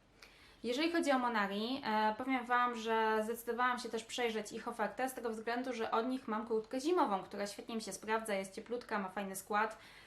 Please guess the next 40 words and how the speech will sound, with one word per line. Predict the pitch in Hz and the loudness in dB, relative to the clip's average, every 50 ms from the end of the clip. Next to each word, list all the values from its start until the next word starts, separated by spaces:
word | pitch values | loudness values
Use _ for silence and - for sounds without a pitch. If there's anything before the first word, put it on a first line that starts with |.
| - - | -10 -4
e, | - 190 185 185 - - | 0 0 2 0 0 2
i | 220 | 0
nie | 220 220 | 2 2
mam | 214 208 196 | 2 2 2
na | 196 202 | 0 0
co | 202 - 208 175 - - - | 0 0 -2 -2 -2 -2 -2
narzekać. | 214 226 226 220 185 - - 196 214 277 285 - - - - - - - - - - | 0 0 2 2 0 0 2 2 0 2 0 -4 -8 -12 -16 -20 -20 -20 -20 -12 -10
I | - 226 | -4 0
tu | - 330 | 4 4
jeżeli | 330 294 302 302 285 | 4 4 4 4 4
chodzi | 294 285 277 | 4 4 4
o | 262 247 | 2 2
płaszcz, | - - 269 277 285 285 277 - | 0 2 4 6 6 6 2 -2
to | - - | -10 -6
tak | - 240 233 - | -6 -4 -4 -2
naprawdę | 240 240 247 254 254 247 240 226 | -4 -2 2 2 2 2 0 -4
w | - | -4
tym | - 247 240 | -4 -4 -4
odcieniu, | 233 233 - - 254 240 233 220 214 - | -4 -4 -4 -4 -4 -2 -2 -4 -4 -4
który | - 240 226 226 220 | -4 -2 0 0 0
by | 208 208 208 202 | 0 -2 -2 -2
mnie | 208 208 202 - - | -2 -2 -2 -2 -2
ewentualnie | 226 240 240 226 233 226 233 226 240 233 220 202 202 - - | -2 0 -2 -4 -2 0 2 2 2 2 0 -2 -4 -4 -6
interesował, | 226 226 226 214 214 208 - 247 226 220 196 190 | -6 -4 -2 -4 -4 -4 -4 -4 -2 -2 -2 -2
znalazłam | - - 214 220 220 214 214 202 196 | -2 -4 -2 -2 -2 -2 -2 -4 -4
tylko | 208 196 - 220 | -6 -8 -6 -6
jeden. | 214 196 185 175 180 196 233 285 359 349 - - - - - - - | -4 -4 -4 -2 -2 -2 0 -2 -2 -4 -8 -14 -20 -20 -20 -12 -6
I | - | -4
jest | 247 262 - - | -4 -4 -2 0
to | 247 208 | -2 -2
wełniany | 196 196 226 262 285 294 285 277 269 269 254 226 202 202 | 0 2 2 4 4 4 4 4 4 2 2 0 -2 -2
płaszcz, | - - 226 220 226 226 226 - | -2 -2 2 2 2 2 0 -6
tak | - 214 - | -12 -10 -10
się | - - 202 | -6 -4 -4
nazywa, | 202 196 208 196 185 180 | -4 -2 -2 -2 -2 -4
wełniany | 180 202 220 240 247 254 254 240 226 208 | 0 0 0 0 0 -2 -2 0 -2 -4
z | 202 | -4
dwurzędowym | 208 208 220 208 208 202 202 196 190 180 180 | -4 -6 -4 -4 -2 -2 -2 -4 -4 -6 -6
zapięciem. | 180 196 202 - 277 294 294 285 277 - 269 254 254 262 - - - - - - | -6 -6 -6 0 2 4 4 4 2 2 0 0 0 -2 -6 -10 -16 -20 -20 -2
Kolor | - 285 285 277 269 | 0 4 6 6 4